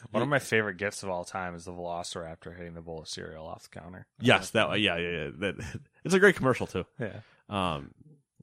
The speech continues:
Speaker 2: we're looking that up. We're gonna look that up after. Now, 'cause now we gotta watch it. Now you brought it up. The, uh, it was a cat game where you played almost like first person cat. You just had two, you had two paws, two, you know, typical just stick paws.
Speaker 1: Yeah.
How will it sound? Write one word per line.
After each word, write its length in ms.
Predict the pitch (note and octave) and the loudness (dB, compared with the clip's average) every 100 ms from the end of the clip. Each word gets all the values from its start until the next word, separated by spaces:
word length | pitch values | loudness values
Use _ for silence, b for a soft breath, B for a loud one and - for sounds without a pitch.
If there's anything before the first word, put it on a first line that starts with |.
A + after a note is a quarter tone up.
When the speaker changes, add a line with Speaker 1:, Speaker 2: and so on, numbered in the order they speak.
| _ | _
Speaker 2:
we're 140 | G2 G2+ | -6 -2
looking 180 | F#2 E2 | -2 -2
that 100 | D#2+ | 0
up. 180 | F#2+ G#2 | -2 -2
We're 180 | G2 F#2+ | -4 -4
gonna 100 | F2 | -6
look 120 | F#2 | -4
that 180 | F#2 D#2 | -2 -2
up 140 | D#2+ | -6
after. 300 | D2 - - _ B B B B F2+ | -10 -10 -14 _ B B B B -6
Now, 160 | F2+ | -4
'cause 140 | D#2 - | -4 -2
now 120 | F2+ | -2
we 60 | F2 | 0
gotta 120 | D2+ | -2
watch 240 | F2 F2 | -2 -2
it. 40 | D2+ | -4
Now 60 | |
you 80 | D2+ | -6
brought 180 | D2 D#2 | -6 -4
it 40 | E2 | -4
up. 120 | - B B | -6 B B
The, 300 | G#2 G#2 G#2 | 0 4 6
uh, 380 | F#2+ E2+ D#2+ C2+ - | 6 4 0 -4 -6
it 80 | G#2+ | -2
was 120 | G#2 | -2
a 60 | F2+ | -2
cat 260 | A#2 C3 A#2+ | 0 0 2
game 180 | B2+ | 0
where 100 | A2+ | 2
you 180 | G#2 G2 | 2 0
played 600 | F2+ - A#2+ A#2 A#2+ G#2+ - - | -2 -4 0 2 0 -4 -12 -2
almost 200 | B2+ B2+ | 0 0
like 120 | A#2+ | 0
first 240 | - A2 | 0 0
person 260 | - G#2+ F#2+ | 2 0 0
cat. 240 | - G2 F#2 | 0 0 0
You 60 | |
just 160 | G2 - | -4 -4
had 200 | F2+ - | -6 -6
two, 420 | - G2 F#2 E2+ - | -4 -2 -2 -4 -4
you 80 | F#2 | -4
had 120 | E2+ | -4
two 140 | - G#2 | -6 -8
paws, 520 | - - D#2+ C#2 - | -6 -4 -2 -4 -10
two, 220 | - E2+ | -8 -8
you 100 | E2 | -8
know, 100 | D#2+ | -12
typical 560 | - F#2 F2 E2+ D#2+ D#2+ | -8 -8 -6 -6 -6 -8
just 200 | - E2+ | -8 -8
stick 320 | - G2+ - | -6 -10 -10
paws. 420 | - F2 F2+ G2+ - - | -4 -2 0 -2 -6 -4
Speaker 1:
Yeah. 240 | A2+ F#2+ | -2 -2